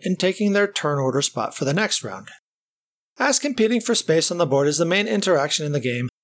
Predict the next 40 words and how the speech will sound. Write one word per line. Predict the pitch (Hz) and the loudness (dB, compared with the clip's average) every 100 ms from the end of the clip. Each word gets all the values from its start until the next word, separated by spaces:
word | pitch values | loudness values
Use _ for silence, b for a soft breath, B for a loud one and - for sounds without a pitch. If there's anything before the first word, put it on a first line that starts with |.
| _ - | _ -4
I | 240 | -4
appreciate | 247 277 - 262 | 0 0 2 2
that | 254 247 | 0 0
clan | 180 165 165 | -2 0 -2
scales | - 151 151 139 | 0 0 0 0
nicely | 123 117 151 | 0 0 0
with | 190 190 | -2 0
different | 160 190 165 | 0 0 0
board | 139 127 | 0 2
options | 123 123 165 156 | 0 -2 -4 -2
for | 190 | -4
two | - 139 | -2 -2
to | 139 | -2
four | - 123 | -2 -2
players. | 113 175 160 131 117 - - _ _ _ _ _ _ _ - | -2 0 2 2 0 -4 -10 _ _ _ _ _ _ _ -6
I | 196 | -2
kind | 254 285 | 0 0
of | 240 | 2
wish | 208 208 | 4 2
it | 190 | 0
played | 175 151 147 | 2 2 4
more, | 185 208 220 202 - _ | 2 4 2 -2 -8 _
but | 185 180 - _ _ | 2 2 0 _ _
I | 214 | -4
do | 202 240 | 0 2
understand | 214 190 - 147 143 | 2 2 -2 -4 -4
why | 127 113 | -2 -2
it | - | 0
doesn't, | 151 143 120 - - _ _ | 0 0 -4 -8 -16 _ _
especially | - - 262 254 | -4 2 2 2
as | 262 | 2
the | 240 | 2
learning | 180 160 180 170 | 2 2 0 -2
curve | 151 127 127 151 | 0 2 0 -2
and | - 185 | -4 -2
path | - 214 - | -2 -2 -2
choosing | - 143 139 135 | -2 -2 0 -2
at | |
the | 135 | -2
beginning | 120 143 180 180 | -2 -2 0 -2